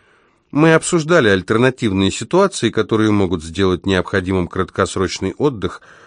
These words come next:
от прелести безвоздушного пространства и свободного падения. Как и я, Сивилла живо интересуется историей живописи, археологией и, что весьма кстати,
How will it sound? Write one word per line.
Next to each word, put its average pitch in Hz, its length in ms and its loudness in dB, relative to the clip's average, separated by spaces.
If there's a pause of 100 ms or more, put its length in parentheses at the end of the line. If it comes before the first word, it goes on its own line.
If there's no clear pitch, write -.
от 98 200 -4
прелести 90 460 -4
безвоздушного 87 800 -4
пространства 92 760 -2
и 82 140 -2
свободного 87 640 -2
падения. 82 640 -2 (720)
Как - 340 0
и 127 60 -2
я, 160 340 0 (440)
Сивилла 160 580 0
живо 156 340 2
интересуется 143 800 0
историей 127 640 0
живописи, 127 600 -2
археологией 131 840 0
и, 101 360 -2
что - 220 -4
весьма 139 420 -2
кстати, 147 640 -6